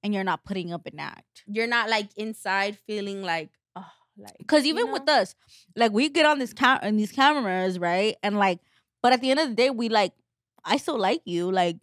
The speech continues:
Speaker 1: even if we didn't have this, I could still,
Speaker 2: <laughs>
Speaker 1: even if, <laughs> even if we didn't have these conversations, we could sit on, we could sit on the phone for two, three hours.
Speaker 2: And have
Speaker 1: talk
Speaker 2: these same conversations, which is pretty much why we started this too.
Speaker 1: Facts.
Speaker 2: You know? 'Cause it's literally, like,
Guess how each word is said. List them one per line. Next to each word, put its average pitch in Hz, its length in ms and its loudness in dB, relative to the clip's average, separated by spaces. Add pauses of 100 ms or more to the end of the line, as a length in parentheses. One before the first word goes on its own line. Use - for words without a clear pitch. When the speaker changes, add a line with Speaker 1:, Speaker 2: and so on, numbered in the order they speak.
(160)
Speaker 1:
even 233 240 4
if 285 100 0
we 269 100 2
didn't 214 260 2
have 240 260 4
this, 196 200 -2
I 208 80 2
could 220 160 -4
still, 233 220 0
Speaker 2:
<laughs> - 640 -4
Speaker 1:
even 320 240 4
if, 330 180 0
<laughs> 311 280 0
even 285 220 2
if 359 80 4
we 285 100 0
didn't 262 180 4
have 262 100 2
these 240 160 -4
conversations, 226 720 -2 (440)
we 226 120 -4
could 254 100 -4
sit 294 160 -2
on, 254 260 -2
we 240 160 -6
could 320 180 -4
sit 285 120 0
on 254 80 2
the 220 80 -4
phone 247 220 0
for 226 100 -2
two, - 160 -8
three 220 180 -4
hours. 196 580 0 (220)
Speaker 2:
And 254 120 0
have 269 120 2
Speaker 1:
talk 254 120 6
Speaker 2:
these - 80 -2
same 254 420 -4
conversations, 208 800 -8
which 262 160 -4
is 247 160 -8 (460)
pretty 330 160 -6
much 180 320 -8
why 170 180 -6
we 165 100 -14
started 180 340 -16
this 175 140 -20
too. - 220 -16 (160)
Speaker 1:
Facts. - 300 -12
Speaker 2:
You 208 160 -10
know? 247 200 -12 (400)
'Cause 233 140 -6
it's 226 200 -8
literally, 220 460 -4
like, 170 320 -2